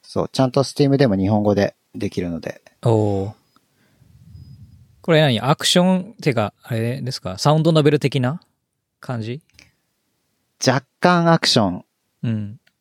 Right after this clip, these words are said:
Speaker 1: あります。サウンドノベルというよりは、ドラマですね。やっぱ映像と、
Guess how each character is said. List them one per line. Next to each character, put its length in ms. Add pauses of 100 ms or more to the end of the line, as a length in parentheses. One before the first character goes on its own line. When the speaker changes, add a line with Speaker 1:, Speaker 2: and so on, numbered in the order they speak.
(180)
Speaker 1:
あ 120
り 100
ま 140
す。 340 (1600)
サ 300
ウ 60
ン 60
ド 120
ノ 160
ベ 220
ル 460 (1300)
と 180
い 100
う 20
よ 140
り 160
は、 260 (540)
ド 180
ラ 140
マ 340
で 80
す 80
ね。 60
や 40
っ 40
ぱ 160
映 220
像 220
と、 300